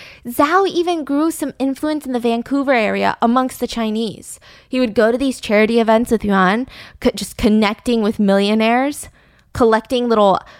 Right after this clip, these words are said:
phone numbers into his little millionaire pocket, he introduced himself as a family member of Mister Yuan, as well as his business partner.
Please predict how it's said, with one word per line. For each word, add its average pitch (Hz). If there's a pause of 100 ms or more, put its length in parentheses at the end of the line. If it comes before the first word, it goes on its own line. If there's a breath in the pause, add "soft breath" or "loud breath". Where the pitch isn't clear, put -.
(140 loud breath)
phone 233
numbers 247 (240)
into 247
his 214
little 208
millionaire 214
pocket, 247 (340 loud breath)
he 294
introduced 269
himself 226
as 196
a 208
family 202
member 165
of 170
Mister 190
Yuan, 185 (300 loud breath)
as 208
well 190
as 196
his 226
business 247
partner. -